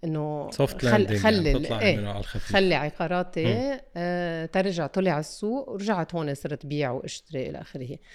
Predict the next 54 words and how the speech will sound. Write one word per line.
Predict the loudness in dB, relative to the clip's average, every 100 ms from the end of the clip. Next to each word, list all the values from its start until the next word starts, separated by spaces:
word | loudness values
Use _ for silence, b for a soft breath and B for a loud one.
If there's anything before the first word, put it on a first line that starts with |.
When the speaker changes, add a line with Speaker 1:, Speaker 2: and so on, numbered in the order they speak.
| B B B B
Speaker 1:
ف | -4 -2 -2 -4 -6
it | -2 0
was | 2
not | 0
easy، | 0 0 0 -6 _ -10
أكيد. | -6 -2 -2 -2 -12 -6
بألفين | -4 -2 0
وثمانية | 0 0 0 0 0 -2 -2
الستريس | -2 -4 -2 0 0 -4
اللي | -6
قطعت | -4 -4 -4
فيه | -4 -2 0 0
مثل | -2 -2
أي | 0 0 0
انفستر، | 0 -2 -4 -8 -8 -10 _ -2
كل | 2 4 4
المصاري | 2 -2 -2 -2 -2 -2
اللي | -2
أنت | -4 -4
عاملها | -4 -2 -2 -2 -4
و-، | -8
لأنه | -10 -6 -6 -6 B B B B B B
when | -6
it's | -6 -8 -12 -12
the |
first | -2 0 0 -2
amount | -2 -2 -2 -2
of |
money | 0 2 2 0
you're | 0
making، | 0 0 -4
تحس | -6 -12
حالك | -4 -4 -4 -14
you're | -20 -8 -4 -4
Speaker 2:
Needs | -4 -2
a |
Speaker 1:
invincible. | 0 0 0 0 -2
Speaker 2:
lot. | -4 -6
Speaker 1:
يعني | -4 -2
كل | 0
ليلة | 2 2 2 0
أنا | -4 -6 -8
فوت | -6 -8
شوف، | -6 -10 -8
أوكي، | -12 -4 -2 0
شارية | 0 0 0
بمليون، | 0 -2 -2 -2 -2
هيدا | -2 -2
أكيد | -4 -6 -8
بصير | -8 -8
حقها | -8 -8
مليونين، | -6 -6 -4 -4 -4 -4
هيدا، | -4 -2
هيدا. | -2 -4 -4 -8